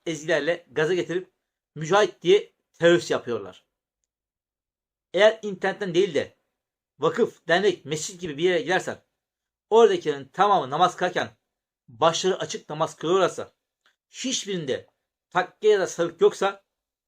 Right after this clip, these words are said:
dikkatli bak, aralarında bol miktarda haki ve gri renkte kargo pantolon denilen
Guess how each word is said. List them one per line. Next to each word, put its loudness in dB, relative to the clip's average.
dikkatli -4
bak, -4
aralarında 0
bol 2
miktarda -6
haki -2
ve -4
gri -8
renkte -6
kargo 0
pantolon -6
denilen -4